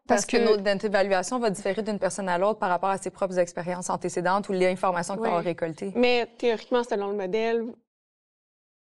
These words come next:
Speaker 3: plus on va avancer dans l'intelligence artificielle, plus justement, ça va
Speaker 2: Ouais.
Speaker 3: être en mesure de
Speaker 2: On va tous finir avec
Speaker 3: tellement
Speaker 2: des iPhones,
Speaker 3: cibler.
Speaker 2: Catherine. <laughs>
Speaker 3: Non, mais tu sais, dans le sens tellement cibler justement les caractéristiques
Speaker 2: Ouais.
Speaker 3: personnelles de chacun que le modèle mathématique peut quand même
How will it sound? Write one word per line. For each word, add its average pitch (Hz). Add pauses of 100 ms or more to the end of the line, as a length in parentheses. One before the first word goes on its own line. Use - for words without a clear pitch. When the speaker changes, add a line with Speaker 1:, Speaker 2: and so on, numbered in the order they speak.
(220)
Speaker 3:
plus 247
on 196
va 196
avancer 190
dans 214
l'intelligence 196
artificielle, 214
plus 233
justement, 208
ça 214
va 202
Speaker 2:
Ouais. 202
Speaker 3:
être 202
en 202
mesure 226
de 196 (160)
Speaker 2:
On 202
va 202
tous 240
finir 214
avec 269
Speaker 3:
tellement -
Speaker 2:
des 170
iPhones, 180
Speaker 3:
cibler. 247
Speaker 2:
Catherine. 294
<laughs> 415
Speaker 3:
Non, 285
mais 247
tu -
sais, 277
dans 240
le 240
sens 262
tellement 277 (120)
cibler 254
justement 226
les 247
caractéristiques 214
Speaker 2:
Ouais. 196
Speaker 3:
personnelles 220
de 220
chacun 208
que 226
le 214
modèle 208
mathématique 208
peut 202
quand 202
même 214